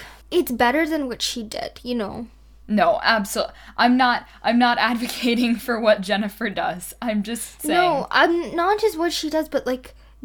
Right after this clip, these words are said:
Speaker 1: lying about go-, graduating high school, lying about going to university, like, just fucking move out if you don't wanna do any of those things.
Speaker 2: Right.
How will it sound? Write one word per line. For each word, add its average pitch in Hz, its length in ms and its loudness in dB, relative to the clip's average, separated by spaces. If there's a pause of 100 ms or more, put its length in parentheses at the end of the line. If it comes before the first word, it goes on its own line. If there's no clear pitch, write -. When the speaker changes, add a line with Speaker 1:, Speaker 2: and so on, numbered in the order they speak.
(240)
Speaker 1:
lying 254 640 -2
about 214 560 -2 (1300)
go-, 269 360 2 (180)
graduating 262 560 2
high 240 140 -4
school, 208 340 -8
lying 233 280 0
about 262 380 -2
going 262 160 -4
to 262 60 -4
university, 226 720 -6
like, 214 300 -6 (340)
just 320 200 -4
fucking 359 420 2
move 320 200 2
out 311 180 4
if 349 160 -2
you 269 100 -2
don't 269 180 0
wanna 294 200 0
do 254 260 -2
any 233 200 -2
of - 140 -12
those - 240 -8
things. - 640 -16 (640)
Speaker 2:
Right. 120 420 -12